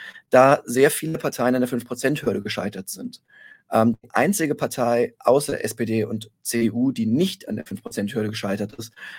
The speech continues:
und die damit im Partei-, äh, im Parlament sitzen wird, im Landtag, ist die A F D mit fünf Komma sieben Prozent, ein leichter Verlust um null Komma fünf Prozent im Vergleich zu zweitausendsiebzehn. Besonders dramatisch war es um die Grünen, die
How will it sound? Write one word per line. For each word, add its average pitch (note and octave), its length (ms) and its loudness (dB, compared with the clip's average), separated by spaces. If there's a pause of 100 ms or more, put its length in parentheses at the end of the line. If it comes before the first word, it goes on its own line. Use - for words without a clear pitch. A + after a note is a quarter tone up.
(120)
und F3+ 220 0
die C3+ 60 2
damit A2+ 240 6
im - 80 -8
Partei-, G2+ 360 0
äh, A2+ 160 6
im A2+ 100 2
Parlament G#2 380 2
sitzen B2+ 380 0
wird, F#2+ 200 -2
im G2+ 80 -4
Landtag, G#2 520 -2 (380)
ist - 160 -4
die - 100 0
A F#2+ 100 2
F A#2+ 140 2
D - 220 2
mit G#2+ 160 -2
fünf C3 200 -4
Komma A2+ 200 2
sieben C3 260 0
Prozent, C#3 540 0
ein A2 80 -2
leichter A2+ 400 -2
Verlust A2+ 340 -4
um A#2 80 0
null A2+ 120 0
Komma A2+ 180 -4
fünf A#2 200 -4
Prozent G#2+ 360 -6
im - 80 -12
Vergleich G#2 440 -8 (460)
zu - 120 -8
zweitausendsiebzehn. A#2+ 920 -2 (720)
Besonders C#3+ 400 6
dramatisch - 500 0
war G#2+ 140 2
es B2 120 0
um - 120 0
die - 220 -6
Grünen, F3+ 640 0
die A#2+ 340 2